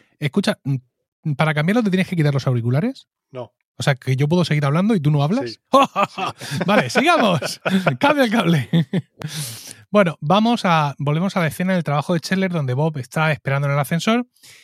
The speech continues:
Speaker 1: y ve a Chandler y dice, "Oye, em, oye, Toby, ¿tienes un segundo?" Y dice, "Es que, mm, estaba esperando que me trasladasen aquí, aquí, pero acabo de enterarme de que eso no va a pasar.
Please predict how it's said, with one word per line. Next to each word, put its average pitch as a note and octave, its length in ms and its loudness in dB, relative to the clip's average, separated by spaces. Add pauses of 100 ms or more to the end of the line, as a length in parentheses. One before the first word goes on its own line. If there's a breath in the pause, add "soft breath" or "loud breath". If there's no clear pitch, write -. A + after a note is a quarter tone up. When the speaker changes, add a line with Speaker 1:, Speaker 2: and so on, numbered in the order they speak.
(260 loud breath)
Speaker 1:
y D#3+ 160 0
ve D#3+ 160 0
a E3+ 80 0
Chandler G#3 280 -2
y F3 40 2
dice, D3 180 -4
"Oye, F#3+ 340 -2
em, C#3 840 -4 (240)
oye, B3 260 2
Toby, A#3 440 0
¿tienes B3 260 -2
un A3+ 80 0
segundo?" G#3+ 480 0 (420 soft breath)
Y F3+ 60 0
dice, D#3+ 420 -4 (420)
"Es D3 360 -8
que, B3+ 220 -2
mm, D3 480 -2
estaba D3 280 0
esperando A#3 320 0
que G3 80 0
me E3+ 80 2
trasladasen D#3+ 500 0
aquí, A#3+ 440 -2
aquí, F#3 280 2
pero G3 140 0
acabo D#3+ 160 2
de F#3+ 80 2
enterarme F#3+ 260 2
de F#3 80 0
que E3 80 -2
eso F3+ 140 -2
no F3 60 2
va D#3 60 2
a C3 40 0
pasar. A#2+ 320 -4